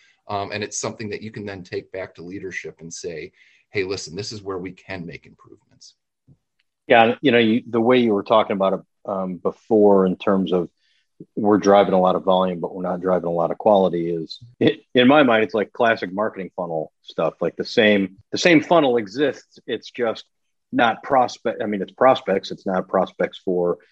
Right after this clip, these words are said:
Speaker 2: um, customers. It's prospects for, for employees. And so that
Speaker 1: Mm.
Speaker 2: funnel becomes incredibly important. And,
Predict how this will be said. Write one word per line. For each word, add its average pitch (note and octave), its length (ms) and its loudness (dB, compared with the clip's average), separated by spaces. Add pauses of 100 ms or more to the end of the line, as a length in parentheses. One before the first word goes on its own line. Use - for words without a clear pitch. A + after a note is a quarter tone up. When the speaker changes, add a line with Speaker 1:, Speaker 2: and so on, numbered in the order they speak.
(240)
Speaker 2:
um, G2 200 -4
customers. F#2 480 2
It's F#2 120 -2
prospects - 520 -2
for, D#2+ 400 -2 (180)
for D#2 240 -4
employees. D#2+ 640 -6
And E2 100 -8
so E2+ 160 -2
that - 180 0
Speaker 1:
Mm. G#2+ 180 -14 (300)
Speaker 2:
funnel A2 340 4
becomes F#2+ 380 -2
incredibly F#2 540 -2
important. F#2 540 -2
And, E2+ 220 -4